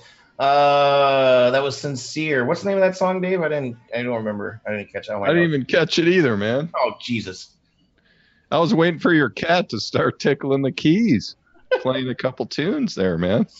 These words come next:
Speaker 1: Like swimming in circles. That's what it is. Okay.
Speaker 2: There we go.
Speaker 1: So I
Speaker 2: Yeah,
Speaker 1: like
Speaker 2: so
Speaker 1: this song.
Speaker 2: this,
Speaker 1: I, I
Speaker 2: yeah.
Speaker 1: wanna be honest with you. When I first started watching the video, I didn't think it was gonna be all that great. And then when the vocalist came in,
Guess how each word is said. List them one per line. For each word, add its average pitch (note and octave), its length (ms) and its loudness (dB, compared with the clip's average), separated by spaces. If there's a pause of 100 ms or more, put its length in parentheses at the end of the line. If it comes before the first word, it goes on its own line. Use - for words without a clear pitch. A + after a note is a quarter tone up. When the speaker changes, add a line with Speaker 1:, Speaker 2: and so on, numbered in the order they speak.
(120)
Speaker 1:
Like F3 260 2
swimming F3 440 0
in D3+ 120 -2
circles. A2+ 480 -6
That's G#2+ 200 -6
what G2+ 100 -10
it - 120 -12
is. - 280 -14
Okay. - 260 -14 (100)
Speaker 2:
There G#2 160 -12
we D2+ 120 -8
go. D2 200 -8 (1500)
Speaker 1:
So E3+ 120 2
I F#3 80 6
Speaker 2:
Yeah, F#3 80 6
Speaker 1:
like F#3+ 100 4
Speaker 2:
so C#3+ 140 -2
Speaker 1:
this A#2+ 80 -4
song. E3 140 4
Speaker 2:
this, B2+ 120 -4 (140)
Speaker 1:
I, F#3+ 60 2
I F3+ 300 -2
Speaker 2:
yeah. E3+ 60 2
Speaker 1:
wanna E3+ 120 0
be D3+ 100 -2
honest D#3+ 200 0
with C#3 80 -8
you. C3+ 80 -4
When C3 80 -2
I C3 60 0
first C#3+ 260 -4
started C#3+ 180 0
watching C3+ 280 -2
the A2+ 80 -8
video, B2+ 220 2
I A#2 40 6
didn't B2 140 0
think B2 120 -6
it A#2 40 -4
was A2+ 120 -4
gonna A2+ 180 -6
be A#2 100 -4
all A2+ 160 2
that G#2+ 160 0
great. A2+ 300 -2
And G#2 100 -8
then G#2 120 -4
when G#2+ 160 -4
the G#2 100 -6
vocalist G#2+ 440 -6
came G2+ 240 -6
in, G2+ 300 -8